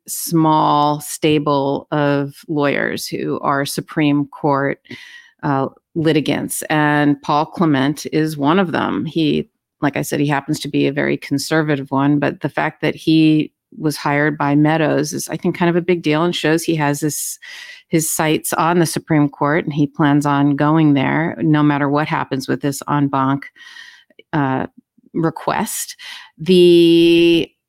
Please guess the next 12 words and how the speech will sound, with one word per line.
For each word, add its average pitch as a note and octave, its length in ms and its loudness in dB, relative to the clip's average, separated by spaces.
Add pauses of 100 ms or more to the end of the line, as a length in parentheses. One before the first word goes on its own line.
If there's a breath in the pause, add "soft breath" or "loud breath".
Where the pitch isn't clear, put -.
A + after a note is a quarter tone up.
(480)
the F3+ 160 -2
filing F3 800 0
that D3 340 0
he D3+ 400 0
filed, C#3+ 680 -4
though, C#3+ 480 -2
I D#3 120 -2
thought D3+ 440 -2 (260)
was D#3 200 -6
shockingly D3+ 1400 -2 (680)
ineffective G#3+ 920 0 (100)
and, D3+ 960 -2